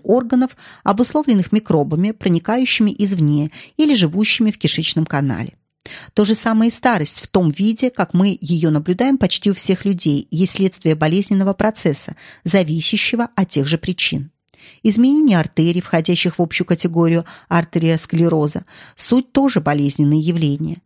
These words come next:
не неизбежно присущие старости, но очень часто встречающиеся у стариков.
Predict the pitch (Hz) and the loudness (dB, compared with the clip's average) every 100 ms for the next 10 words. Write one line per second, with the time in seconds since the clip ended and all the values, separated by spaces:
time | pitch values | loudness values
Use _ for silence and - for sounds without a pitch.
0 | - 202 269 285 262 151 143 147 170 156 | -2 2 4 2 2 -2 0 -2 -2 -2
1 | 170 - 208 - 214 214 - - 214 196 | -2 0 -2 0 0 0 -4 -6 -4 0
2 | 196 - 185 - 254 - 269 233 190 151 | 0 0 -2 0 -2 -6 -6 -4 -2 0
3 | 160 160 196 190 - - 185 - 196 - | -2 -2 -4 -2 -4 -4 -4 -4 -6 -4
4 | 147 | -6